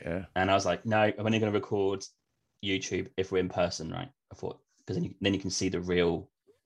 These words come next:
Speaker 2: connection.
Speaker 1: Right.
Speaker 2: But I've, I'll probably change my mind now that I just get stuff out there anyway. But I think in-person podcast has got something extra. I think you can just see
Speaker 1: It's gonna be
Speaker 2: people.
Speaker 1: interesting. Yeah.
Speaker 2: Yeah, like,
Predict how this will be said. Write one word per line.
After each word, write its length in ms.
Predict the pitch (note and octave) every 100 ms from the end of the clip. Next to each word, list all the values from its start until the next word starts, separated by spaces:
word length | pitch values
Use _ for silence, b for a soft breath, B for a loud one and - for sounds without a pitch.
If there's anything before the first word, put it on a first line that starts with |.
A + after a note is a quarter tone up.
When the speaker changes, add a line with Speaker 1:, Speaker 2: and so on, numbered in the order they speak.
| -
Speaker 2:
connection. 400 | E2+ - - -
Speaker 1:
Right. 160 | A#1 - _ - - - -
Speaker 2:
But 240 | - - -
I've, 140 | - -
I'll 80 | -
probably 160 | G#2+
change 220 | F#2+ F2+ F2+
my 120 | F2
mind 120 | E2+
now 180 | F2 D#2+
that 120 | D2+
I 40 |
just 300 | C#2 D#2 - _ _ -
get 160 | -
stuff 180 | - E2
out 120 | E2+
there 100 | -
anyway. 320 | E2+ E2+ E2 E2+
But 240 | G2 E2+ - _ _ _ _ _ _ _ _ _
I 60 | -
think 240 | - A2
in-person 540 | G2+ G2 - G#2+ G2+ G2
podcast 400 | G2+ F#2 F2+ -
has 100 | E2
got 120 | -
something 280 | - F2 E2+
extra. 400 | D#2+ - - E2 - _ _ _
I 40 | F#2
think 160 | F2+
you 80 | F#2+
can 120 | F#2
just 180 | F2+ -
see 460 | - F2+ E2+ D#2+ - _ _ _ _ _
Speaker 1:
It's 60 | E2+ F#2+
gonna 160 | B2+ A2+
be 60 |
Speaker 2:
people. 120 | G#2
Speaker 1:
interesting. 320 | G2 - - - - -
Yeah. 80 | E2+
Speaker 2:
Yeah, 280 | F#2 E2 G2
like, 240 | F2 -